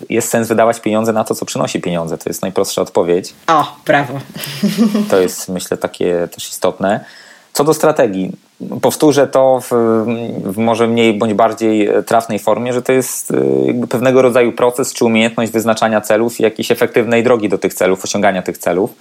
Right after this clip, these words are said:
Speaker 1: E, no i czym innym jest strategia biznesowa, czym innym jest strategia marki, o której tutaj nie, nie, jakby nie rozmawialiśmy, bo może też nie było jakby i, i potrzeby, i za bardzo czasu. E, a strategia biznesowa,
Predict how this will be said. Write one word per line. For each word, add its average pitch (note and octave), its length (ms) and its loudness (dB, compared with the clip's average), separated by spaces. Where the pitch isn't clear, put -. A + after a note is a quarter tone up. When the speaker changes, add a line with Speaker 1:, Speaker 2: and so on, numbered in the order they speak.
Speaker 1:
E, F2+ 420 0
no G#2 100 -2
i A2 140 -4
czym C3 180 0
innym B2+ 200 2
jest A#2+ 120 -2
strategia A2+ 360 2
biznesowa, A2 500 0
czym A2+ 180 -2
innym A2+ 140 0
jest A2 120 -4
strategia G#2+ 340 2
marki, G#2+ 240 0
o F#2 40 0
której G2 200 -2
tutaj G2+ 200 -2
nie, G2+ 140 -2
nie, G2+ 180 -4
jakby G2+ 240 -4
nie G#2+ 60 0
rozmawialiśmy, A2 520 2
bo G2 100 2
może G2 200 0
też - 140 -4
nie G#2 80 -2
było G2 180 2
jakby F#2+ 260 -2
i, - 280 -8
i - 40 -6
potrzeby, G#2+ 380 0
i G#2 40 2
za G2 120 2
bardzo G2+ 260 0
czasu. A2+ 420 0
E, - 40 -2
a - 60 -2
strategia D3 420 0
biznesowa, C3 840 0